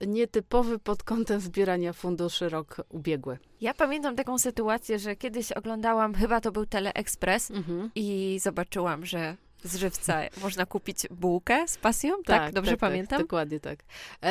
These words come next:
Speaker 1: e, to my zawsze tak mówimy, że wszystko zaczęło się od bułki i od wagi piekarni Rynek. To bardzo, bardzo lokalna piekarnia, pewnie wszyscy kojarzą, zlokalizowana, e, na, na rynku w Żywcu.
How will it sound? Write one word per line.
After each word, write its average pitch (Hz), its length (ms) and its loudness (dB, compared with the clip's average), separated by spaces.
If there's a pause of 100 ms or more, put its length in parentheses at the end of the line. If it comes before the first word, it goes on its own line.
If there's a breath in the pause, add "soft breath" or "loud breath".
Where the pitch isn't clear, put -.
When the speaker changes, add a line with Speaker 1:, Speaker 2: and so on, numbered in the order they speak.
(120)
Speaker 1:
e, 190 160 4
to 220 320 4
my 233 140 2
zawsze 240 240 0
tak 214 140 -2
mówimy, 247 300 0
że 220 120 0
wszystko 233 320 -2
zaczęło 226 340 2
się - 160 0
od 190 140 -4
bułki 226 480 0
i 180 60 4
od 190 160 0
wagi 214 380 0
piekarni 214 680 2
Rynek. 190 460 2
To 185 100 -6 (200)
bardzo, 240 300 2
bardzo 226 460 0
lokalna 202 560 -2 (340 loud breath)
piekarnia, 220 420 0
pewnie 196 560 -4
wszyscy - 300 -8
kojarzą, 202 720 0 (400)
zlokalizowana, 185 720 -2 (140)
e, 175 300 0
na, 170 300 0
na 175 180 2
rynku 190 360 0
w 180 60 -4
Żywcu. 226 580 0